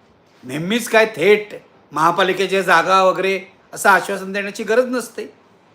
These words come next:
दुसरं काय काय आश्वासन असू शकतं आज,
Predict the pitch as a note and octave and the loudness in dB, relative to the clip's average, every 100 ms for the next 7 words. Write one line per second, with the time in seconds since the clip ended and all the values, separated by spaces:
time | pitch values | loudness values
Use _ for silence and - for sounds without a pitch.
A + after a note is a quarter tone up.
0 | _ _ D#3+ F#3+ A#3 A3+ F3 E3+ E3+ B3+ | _ _ -6 0 0 2 2 2 4 2
1 | A#3 G3+ A3+ A3+ G#3+ G3+ G#3 G#3+ F#3+ - | 2 0 -2 0 -2 -4 -6 -6 -6 -4
2 | G#3 E3+ | -2 -2